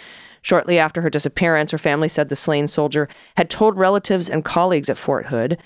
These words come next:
which has some of the highest rates of murder, sexual assault, and harassment in the Army, that she'd been sexually harassed. Guillen's allegations, which were posthumously confirmed by an Army investigation, helped spur changes, including the removal of fourteen Fort Hood leaders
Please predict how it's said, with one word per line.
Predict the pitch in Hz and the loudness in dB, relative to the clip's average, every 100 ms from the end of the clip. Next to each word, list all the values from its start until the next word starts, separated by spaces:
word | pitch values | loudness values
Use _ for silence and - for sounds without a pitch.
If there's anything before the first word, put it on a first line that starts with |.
| - - _ _ | -14 -20 _ _
which | - 147 - - - | -2 0 0 -6 -4
has | 160 151 147 | 0 0 0
some | - 151 | 0 -2
of | 127 | -2
the | |
highest | 135 - 151 135 - | -4 -2 0 -2 -2
rates | 143 143 | -2 -2
of | 135 | -4
murder, | 143 143 139 | -2 0 0
sexual | 135 135 - 139 | -2 -4 -4 -4
assault, | 131 - 139 - | -4 -2 -2 -2
and | 135 | -4
harassment | 135 135 135 151 139 | -2 -2 -2 -4 -4
in | 131 | -2
the | 127 | -2
Army, | - 143 131 113 - - - _ | -2 -2 -2 -4 -8 -16 -20 _
that | - | -8
she'd | - 175 | -2 0
been | 202 | 0
sexually | 202 185 - 190 | 0 -2 0 0
harassed. | 151 165 - - - _ _ _ | 0 0 -2 -10 -18 _ _ _
Guillen's | - 160 160 214 | -2 2 2 2
allegations, | 196 165 156 160 175 - 117 - - | 2 0 0 0 0 0 -4 -6 -6
which | 135 - | -6 -4
were | 135 | -4
posthumously | 131 - 139 - 151 143 139 139 | -4 -4 -4 -2 -2 -2 -2 -2
confirmed | - 131 - 151 135 135 143 | -4 -6 -2 -2 0 -2 -4
by | 131 | -4
an | 131 - | -2 -2
Army | 139 147 | -2 0
investigation, | 135 127 131 127 117 123 131 139 - - - - | 0 -2 -4 -4 -4 -2 -4 -6 -10 -20 -20 -2
helped | 175 180 | -2 0
spur | - - 170 170 - - | -4 0 2 2 0 -6
changes, | - 196 214 123 - - | -2 0 2 0 -4 -8
including | - 139 165 156 160 165 - - - | -6 -2 0 2 0 -4 -14 -20 -4
the | 180 | 0
removal | 160 165 175 175 180 | 2 4 2 4 0
of | 147 | 0
fourteen | - 147 - - 165 | -2 -4 -2 -2 -2
Fort | 156 - - 165 | -2 -4 -4 -4
Hood | - 170 - | 0 -2 0
leaders | 156 160 - - | 0 0 -2 -8